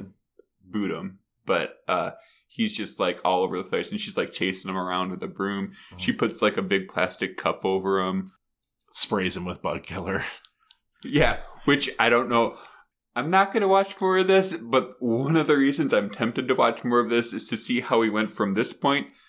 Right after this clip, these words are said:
Speaker 2: to flamethrower without using bug killer <laughs> first.
Speaker 1: Yeah.
Speaker 2: Like, at any point, does he consider poison?
Speaker 1: Maybe he does consider poison and he accidentally kills the dog.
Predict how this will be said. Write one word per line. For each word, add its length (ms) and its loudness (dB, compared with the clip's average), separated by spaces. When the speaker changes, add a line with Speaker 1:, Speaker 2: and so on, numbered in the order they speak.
Speaker 2:
to 80 -4
flamethrower 1000 0
without 520 2
using 460 2
bug 300 0
killer 360 -2
<laughs> 0 -
first. 760 -4
Speaker 1:
Yeah. 520 0
Speaker 2:
Like, 160 2
at 100 2
any 260 2
point, 260 0
does 140 -4
he 120 2
consider 440 -2
poison? 640 -6
Speaker 1:
Maybe 220 -2
he 160 -4
does 300 -4
consider 340 -6
poison 400 -2
and 100 -6
he 60 -4
accidentally 420 -6
kills 280 -12
the 100 -12
dog. 460 -10